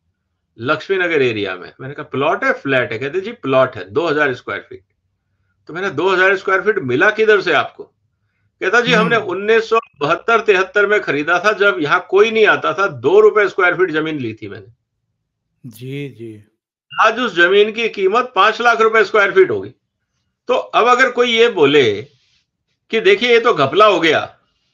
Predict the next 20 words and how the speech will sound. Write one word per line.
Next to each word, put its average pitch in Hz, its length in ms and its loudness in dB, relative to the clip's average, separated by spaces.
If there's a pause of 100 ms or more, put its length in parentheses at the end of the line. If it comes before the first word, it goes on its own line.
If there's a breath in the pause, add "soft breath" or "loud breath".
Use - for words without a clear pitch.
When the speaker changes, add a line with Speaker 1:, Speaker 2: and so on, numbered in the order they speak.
(600)
Speaker 1:
तो 214 200 -2
जब 175 160 0
वहां 196 300 0
पे 196 240 -2
द्वारका 170 400 2
एक्सप्रेसवे 214 840 0
नहीं 160 440 -4
था - 460 -4 (680)
और 202 200 2
जमीनें 180 420 2
वहां 233 200 2
खेतों 185 460 0
की 214 200 -2
थी, 214 200 -6
तो 233 140 -4
खेतों 247 320 -2
के 262 80 -2
रेट 240 240 2
पे 226 100 4
बिकेगी। 180 440 0